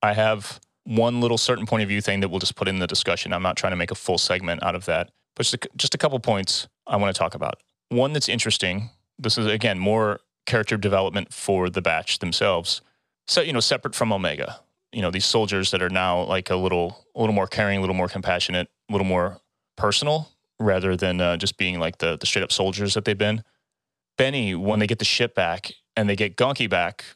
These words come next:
Wrecker's like, "You okay, buddy?" And Benny goes, "What do you care about how that thing's doing? It's just a beat up old battery."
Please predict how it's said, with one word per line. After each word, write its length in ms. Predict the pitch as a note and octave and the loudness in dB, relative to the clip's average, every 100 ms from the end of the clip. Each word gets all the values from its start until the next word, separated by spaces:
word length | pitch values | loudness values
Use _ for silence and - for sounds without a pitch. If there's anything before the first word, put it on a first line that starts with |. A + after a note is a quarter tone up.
| _ _ | _ _
Wrecker's 380 | A2+ C3+ B2+ G2+ | 0 2 0 0
like, 260 | G2+ F2+ - | 2 0 0
"You 160 | B2 D#3+ | 0 2
okay, 280 | C4 C4+ | 2 2
buddy?" 420 | F3+ F#3+ G3 G3 E3+ - _ _ | 2 2 4 2 0 -8 _ _
And 100 | A2 | 0
Benny 240 | G#2+ B2 A#2+ | 2 2 2
goes, 440 | A2+ G2 F#2 - - - | 2 2 0 -4 -8 -4
"What 160 | G2 | 0
do 60 | C3+ | 2
you 160 | B2 D#3 | 0 0
care 180 | G#2+ | 0
about 200 | E2+ E2+ F#2 | 2 2 0
how 80 | F2+ | -2
that 140 | - | -2
thing's 240 | F2 D#2+ | -4 -4
doing? 360 | - F2 D2+ - | -4 -4 -4 -6
It's 120 | - | -6
just 160 | A2+ - | -4 -4
a 40 | |
beat 220 | F#2+ A2 G#2 | -2 0 0
up 160 | G2 | 2
old 180 | G2 F#2 | 0 0
battery." 500 | F#2+ G#2+ E2+ D2 | 0 0 -2 -8